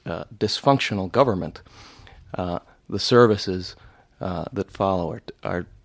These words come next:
are terrible and don't compare, uh, to those that exist in rich countries.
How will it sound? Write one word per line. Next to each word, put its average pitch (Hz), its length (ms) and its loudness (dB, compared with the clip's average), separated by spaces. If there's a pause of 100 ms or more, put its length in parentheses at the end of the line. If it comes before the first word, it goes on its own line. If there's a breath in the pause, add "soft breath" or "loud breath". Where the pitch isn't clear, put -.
are 101 120 -2
terrible 98 520 2
and 101 200 -2
don't 117 220 4
compare, 90 440 -6 (480 soft breath)
uh, - 160 -4 (160)
to - 100 -10
those 92 280 -6
that 85 100 -6
exist 92 320 -8
in 87 100 -10
rich 85 200 -8
countries. 85 380 -12